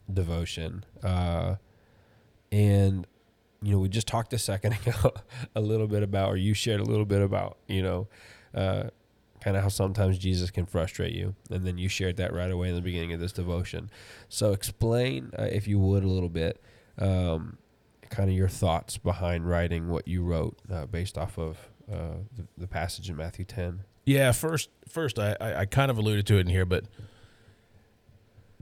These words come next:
Speaker 2: Jesus does a really good job, even when he's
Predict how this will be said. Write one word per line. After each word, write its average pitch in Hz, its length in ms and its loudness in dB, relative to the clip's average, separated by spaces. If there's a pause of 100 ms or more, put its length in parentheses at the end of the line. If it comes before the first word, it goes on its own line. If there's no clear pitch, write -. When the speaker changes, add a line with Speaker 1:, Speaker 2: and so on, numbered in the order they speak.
(120)
Speaker 2:
Jesus 170 380 4
does 131 260 8
a 117 80 8
really 110 280 6
good 98 220 2
job, 92 540 0 (920)
even 117 240 4
when 117 140 4
he's 113 180 4